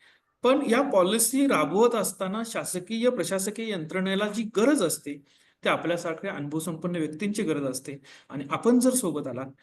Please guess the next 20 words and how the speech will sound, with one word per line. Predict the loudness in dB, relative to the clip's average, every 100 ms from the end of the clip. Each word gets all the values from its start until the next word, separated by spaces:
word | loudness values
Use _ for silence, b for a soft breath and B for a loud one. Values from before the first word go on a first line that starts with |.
| b -6
तर |
निश्चितपणे | -4 -2 -2 -4 -4 -4 -4
महाराष्ट्रातल्या | -6 -4 -4 -6 -8 -12 -8 -10
प्रत्येक, | -4 0 0 0 -6 -4
आता | -8 -4 -2
सध्या | -2 -2 -2 -4
तीनशे | -4 -4 -4 -4
सत्तावन्न | -6 -6 -2 0 0 0
पैकी | -2 -2 -6 -6 B B B
तीनशे | -4 -2 -2
पंधरा | 0 0 2 2
तालुके | 2 0 -2
आपण | -4 -2
कव्हर | -2 -2
केलेले | -4 -8 -10
आहेत, | -16 _ _ _ _ _ _
म्हणजे | -4 -2 -2
तिथला | 0 2
रिप्रेझेंटेटिव्ह | 2 0 0 -2 -2 -4 -8
आपल्या | -8 -2 -2